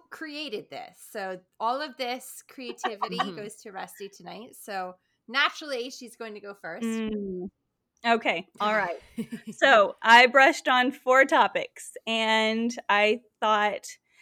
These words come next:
Speaker 3: "What would my dream date look like?" And it would, of course, start off with a really awesome meal. Um, I would wanna know what location, what setting are we going to be in, what's an activity that we can do together,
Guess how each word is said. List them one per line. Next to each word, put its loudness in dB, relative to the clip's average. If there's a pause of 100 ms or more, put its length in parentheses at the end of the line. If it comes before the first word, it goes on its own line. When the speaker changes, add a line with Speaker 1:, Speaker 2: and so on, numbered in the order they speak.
(400)
Speaker 3:
"What 4
would -2
my 4
dream -2
date 2
look -4
like?" -4
And -6
it -4
would, -6
of -10
course, -2
start -2
off -2
with -16
a -6
really -6
awesome -2
meal. -4 (680)
Um, 0
I 2
would 0
wanna -2
know -2
what -2
location, -6
what -8
setting -4
are -2
we -2
going -6
to -8
be -6
in, -2
what's -4
an -8
activity -2
that 2
we -6
can -8
do -4
together, 0